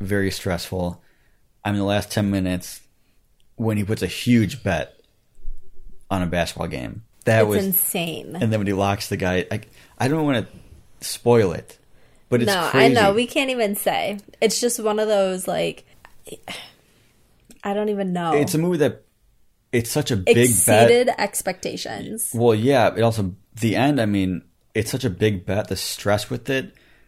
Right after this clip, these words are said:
Speaker 1: where it takes, like, a high place for, like, we're just like, "Okay, we're on, we're on his team now. We're on Team Sandler." It was a stupid
Speaker 2: <laughs>
Speaker 1: bet, but I think you're onto something. And then where they basically just bring it right back down with, like, instantly. And you're like, "Oh,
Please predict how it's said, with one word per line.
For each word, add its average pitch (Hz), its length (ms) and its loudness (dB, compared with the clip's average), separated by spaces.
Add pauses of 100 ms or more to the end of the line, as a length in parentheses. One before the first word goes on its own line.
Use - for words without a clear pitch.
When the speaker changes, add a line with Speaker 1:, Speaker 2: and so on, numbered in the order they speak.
(100)
Speaker 1:
where 113 200 0
it 92 100 -6
takes, - 320 -2
like, 95 160 -4
a 73 80 -6
high 98 300 -2
place 113 340 0
for, - 100 -6
like, 92 140 -4
we're 104 160 0
just 95 120 -4
like, 92 200 -4 (160)
"Okay, 110 200 0
we're 98 140 2
on, 101 280 -2
we're 98 120 0
on 107 120 2
his 92 120 -2
team 95 280 -2
now. 80 100 -6
We're 87 100 -2
on 101 160 2
Team 104 200 -2
Sandler." 95 520 -2 (160)
It 311 160 10
was 127 80 8
a 277 140 12
stupid - 440 6
Speaker 2:
<laughs> - 20 0
Speaker 1:
bet, 117 260 4
but 95 100 2 (460)
I 90 80 0
think 127 320 -2
you're 107 120 2
onto 113 220 2
something. - 480 -8
And 104 140 0
then 101 260 -2
where 92 460 -2 (320)
they 104 160 0
basically 104 440 0
just 82 120 -6
bring 101 160 0
it 90 40 0
right 90 240 0
back 85 240 -2
down 82 220 -4
with, 80 160 -8
like, 73 400 -6 (280)
instantly. 85 540 -8 (260)
And 95 80 -4
you're 95 80 0
like, 85 240 -4
"Oh, 95 340 0